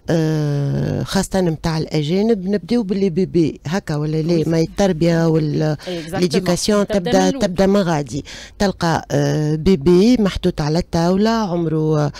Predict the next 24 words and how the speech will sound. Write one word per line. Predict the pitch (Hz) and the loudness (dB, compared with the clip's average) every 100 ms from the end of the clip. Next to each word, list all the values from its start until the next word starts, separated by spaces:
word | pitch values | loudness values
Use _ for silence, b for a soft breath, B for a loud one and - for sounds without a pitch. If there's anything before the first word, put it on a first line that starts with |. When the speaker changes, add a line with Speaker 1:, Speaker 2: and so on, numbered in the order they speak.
| B B - | B B -6
Speaker 1:
آه، | 156 151 | -4 -2
خمسة | 147 - 185 - 147 | -2 -2 -2 -2 -4
ولا | 147 151 | -2 -4
ستة | - 175 156 | -4 -6 -4
أشهر، | 147 156 165 202 - B B | -4 0 0 0 -4 B B
يحطوا | - 185 - 196 | -4 -2 2 2
له | 170 170 | 4 4
الماكلة | 165 165 180 - 208 214 - B B B | 4 2 0 0 -2 -2 -10 B B B
ويبدا | - 160 175 180 139 156 | -2 2 4 2 4 2
ياكل | 170 214 - 196 | 4 4 2 2
وحده، | 185 190 165 170 208 - | 2 0 -2 2 4 4
يبلبز، | 170 190 165 180 156 190 156 | 0 0 2 0 0 -2 0
يمسخ، | 202 202 185 - 185 185 - B - | 0 0 0 -2 -4 -4 -8 B -2
Speaker 2:
وي. | 196 | 0
Speaker 1:
يتذوق، | 190 196 208 196 175 185 - - B B | 0 2 4 6 4 2 -2 -16 B B
يلوح، | 208 214 214 196 180 190 - - B B - | 0 2 2 2 2 0 -2 -10 B B -2
آه، | 170 180 - 180 175 131 | 2 2 2 2 2 0
آه، | |
بعد | 175 202 190 - | 0 2 0 -2
يدوشوا | 175 185 180 - 190 | -4 -2 -2 -2 -2
له | 170 | 0
وينظفوه، | 165 165 165 - 233 214 | 0 0 -2 2 4 4
لكن | 175 - 190 190 | 2 -2 -2 -2
اتعلم. | - - 185 170 156 | -4 -4 -2 -2 -4